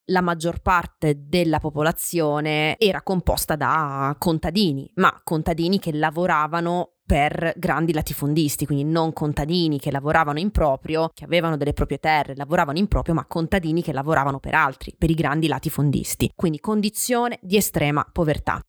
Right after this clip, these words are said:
E sua nonna appunto ha, come dire, svegliato le coscienze di queste donne, che senza di lei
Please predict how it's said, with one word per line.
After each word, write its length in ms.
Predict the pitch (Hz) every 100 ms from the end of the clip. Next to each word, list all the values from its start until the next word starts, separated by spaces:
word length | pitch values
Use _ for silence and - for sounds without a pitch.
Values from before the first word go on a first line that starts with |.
| _ _ _
E 120 | -
sua 160 | 214 262
nonna 260 | 285 359 170
appunto 600 | - 262 302 - 175 -
ha, 260 | - 202 202
come 200 | - 254
dire, 520 | 175 160 151 - 208 _
svegliato 1080 | 196 202 247 226 254 254 254 220 208 208 208
le 140 | 202
coscienze 840 | 214 196 - 160 147 - - 151 -
di 120 | 170
queste 300 | 165 - 156
donne, 540 | 156 107 147 117 190 -
che 200 | 320 285
senza 540 | - 359 381 370 226
di 140 | 196
lei 540 | 185 170 123 120 147